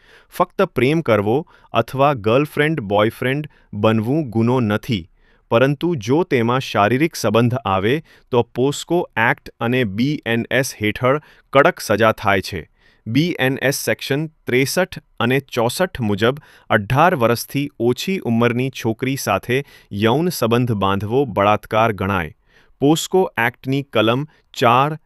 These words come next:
છ, આઠ અને બાર હેઠળ નાબાલિગ પર કોઈ પણ શારીરિક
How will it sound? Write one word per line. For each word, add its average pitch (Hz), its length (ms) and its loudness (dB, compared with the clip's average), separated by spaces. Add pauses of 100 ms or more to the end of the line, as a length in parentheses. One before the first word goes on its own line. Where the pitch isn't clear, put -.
(120)
છ, - 120 -12 (560)
આઠ 123 480 2
અને 120 200 0 (120)
બાર 117 340 6 (300)
હેઠળ 113 400 0 (300)
નાબાલિગ 120 720 2
પર 117 260 2 (260)
કોઈ 156 240 2
પણ 165 220 -4
શારીરિક 123 580 0